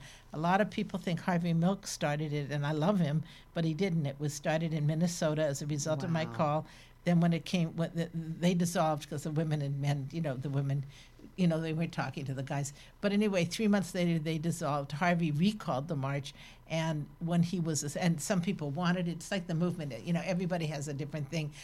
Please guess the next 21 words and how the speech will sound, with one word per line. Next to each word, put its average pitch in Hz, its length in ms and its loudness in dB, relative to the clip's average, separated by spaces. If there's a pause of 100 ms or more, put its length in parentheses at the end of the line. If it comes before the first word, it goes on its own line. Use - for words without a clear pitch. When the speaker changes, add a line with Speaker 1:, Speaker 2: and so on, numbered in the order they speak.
(180)
Speaker 1:
But 170 140 -2
the 175 80 -2
minute 190 280 4
he 214 100 2
got 165 240 0
assassinated, 156 880 -2 (300)
everybody 147 520 0
agreed 143 400 -4
to - 80 -4
Speaker 2:
Wow. 135 80 -2
Speaker 1:
march. 127 500 -6
Speaker 2:
Right. 143 300 -6 (300)
Now, 202 200 6
Speaker 1:
So 143 60 2
Speaker 2:
the - 80 2
march 262 380 0
took 240 180 -4
place, 190 540 -4
uh, 160 260 -2
three 196 200 -6
times 170 500 -4